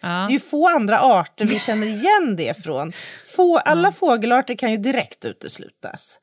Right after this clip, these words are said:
Speaker 2: Det
Speaker 1: Mm.
Speaker 2: ligger ju också i en plastpåse i
Speaker 1: Ja, okej.
Speaker 2: i spat. Så att jag tror inte slutsatsen var alldeles för djärv. Tror du det?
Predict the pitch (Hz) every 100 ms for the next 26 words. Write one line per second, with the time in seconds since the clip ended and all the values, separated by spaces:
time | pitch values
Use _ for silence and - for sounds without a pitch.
0 | _ - 185 190 262 269 330 339 359 330
1 | - - 220 196 190 190 294 233 - -
2 | - - 415 214 - - 101 - _ -
3 | 214 185 180 233 403 _ - 269 320 381
4 | 392 - - - _ - 302 - - 269
5 | 107 - - 254 240 - - _ _ _
6 | 254 - 330 349 349 214 - 240 196 -
7 | - - 175 165 - 196 208 156 170 285
8 | 226 - 151 117 107 160 170 - 320 214
9 | - 190